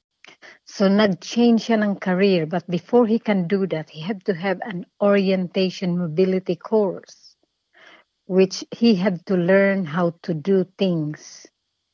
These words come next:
Um, yung the way, how,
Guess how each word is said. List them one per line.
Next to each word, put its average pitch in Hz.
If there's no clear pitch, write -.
Um, 160
yung 185
the 175
way, 165
how, 175